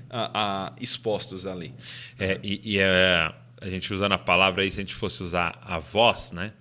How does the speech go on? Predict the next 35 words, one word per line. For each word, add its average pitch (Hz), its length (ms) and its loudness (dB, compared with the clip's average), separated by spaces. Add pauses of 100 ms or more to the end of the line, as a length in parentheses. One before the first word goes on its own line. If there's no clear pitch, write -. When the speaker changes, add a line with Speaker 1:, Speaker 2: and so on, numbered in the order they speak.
(180)
Speaker 1:
Uhum. 92 360 -12
Speaker 2:
A 87 100 -4
voz 92 540 2
de 85 100 -6
Deus, 80 480 -4
né? 78 140 -14
Speaker 1:
Sim. 85 400 -12 (280)
Speaker 2:
E, 85 840 -6 (220)
e 90 160 -2
você 85 200 -4
percebe 104 460 0
hoje, 95 400 2
né? 95 120 0
A - 20 4
gente 90 180 -2
tá 95 100 0
gravando 90 320 -2
isso - 140 -4
aqui 92 220 -4
em 92 120 2
novembro 92 640 0
de 92 60 -4
dois 90 200 -2
mil 92 100 -4
e 92 40 -4
vinte 87 220 -8
e 87 40 -10
dois, 92 560 0 (540)
pós 104 580 2 (120)
uma 90 580 -2 (280)
uma 92 100 -4
eleição, 98 840 0
Speaker 1:
Sim. 92 360 -12 (120)
Speaker 2:
né? 92 640 4
É, 85 760 0